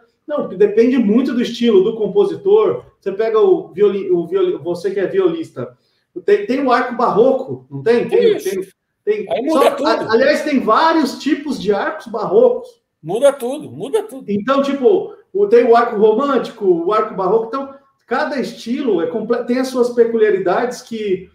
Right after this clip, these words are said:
Speaker 1: se a gente for mergulhar mesmo no estilo, a gente vai achar muita coisa, né, João?
Speaker 2: Não, é. A gente não pode ter uma visão, assim, preconceituosa das coisas.
Speaker 1: Não
Speaker 2: É, é o que eu
Speaker 1: pode.
Speaker 2: costumo dizer,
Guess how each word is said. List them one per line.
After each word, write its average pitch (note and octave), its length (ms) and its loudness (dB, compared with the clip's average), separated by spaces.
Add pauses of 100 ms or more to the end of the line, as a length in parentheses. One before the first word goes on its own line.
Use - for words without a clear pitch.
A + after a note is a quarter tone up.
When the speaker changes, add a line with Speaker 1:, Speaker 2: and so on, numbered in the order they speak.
(120)
Speaker 1:
se - 120 -6
a F#3 60 4
gente A#3+ 160 0
for A#3 140 4
mergulhar G3 680 2
mesmo F3+ 320 4
no D#3 80 -6
estilo, B3 580 -4
a G#3 60 2
gente A3+ 220 -6
vai G#3 140 -6
achar G#3+ 180 -8
muita A#3 340 -4
coisa, G#3 540 2 (240)
né, F3 240 -8
João? B2+ 300 -10 (540)
Speaker 2:
Não, B3+ 220 4
é. A#3+ 300 2 (200)
A - 80 -6
gente G#3 240 -6
não A#3+ 160 0
pode A#3 300 0
ter A#3 80 -6
uma A#3 160 -2
visão, G3 500 -2
assim, B2+ 760 -6
preconceituosa D#3+ 760 -2
das F3 200 -4
coisas. C3 280 -6 (240)
Speaker 1:
Não D3 120 -6
Speaker 2:
É, D3+ 60 2
é - 20 0
o - 20 -8
que - 60 0
eu F3 60 2
Speaker 1:
pode. A#2 180 -6
Speaker 2:
costumo A#3 240 -6
dizer, D#3+ 360 -4